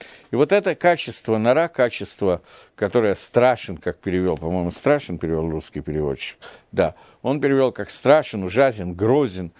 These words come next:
Есть очень много переводов на русском, на русский язык, ничего не отражающий, как любой перевод. Это качество, которое означает атрибут, вот этот атрибут соединения, стопроцентного гармоничного соединения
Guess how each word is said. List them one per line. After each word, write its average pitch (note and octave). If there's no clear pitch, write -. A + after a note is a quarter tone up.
Есть G#2+
очень B2
много B2
переводов G#2+
на G2
русском, G2
на A2+
русский A2+
язык, D3
ничего B2
не G2+
отражающий, G2+
как G#2
любой A2
перевод. A#2+
Это C#3+
качество, D3
которое G#2
означает G#2
атрибут, A2
вот G#2+
этот B2
атрибут A2+
соединения, A2
стопроцентного B2+
гармоничного A#2
соединения F2+